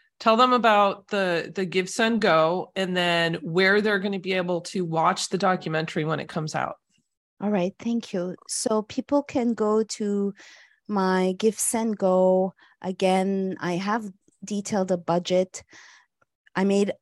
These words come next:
Speaker 2: I raised a million dollars to make Vanishing of the Bees. This is nothing.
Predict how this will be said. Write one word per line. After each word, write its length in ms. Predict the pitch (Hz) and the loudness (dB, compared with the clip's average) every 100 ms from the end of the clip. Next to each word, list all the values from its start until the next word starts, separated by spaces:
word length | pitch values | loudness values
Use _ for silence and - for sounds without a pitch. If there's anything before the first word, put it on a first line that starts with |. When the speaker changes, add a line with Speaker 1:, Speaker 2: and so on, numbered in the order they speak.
| _ | _
Speaker 2:
I 80 | - | -2
raised 320 | 196 214 262 | 4 4 4
a 20 | 247 | 0
million 540 | 226 208 214 233 226 | 2 2 0 0 -2
dollars 540 | 196 156 160 135 160 | -2 -2 -2 -4 -8
to 100 | - | -10
make 220 | 180 156 - | -8 -8 -4
Vanishing 440 | 147 151 160 160 | -4 -4 -6 -8
of 80 | 151 | -8
the 80 | 131 | -8
Bees. 240 | 131 110 | -10 -8
This 200 | 214 214 | -6 -4
is 220 | 269 220 _ _ _ _ - | -4 -6 _ _ _ _ -2
nothing. 580 | 196 190 - 151 - | -2 -2 -4 -8 -8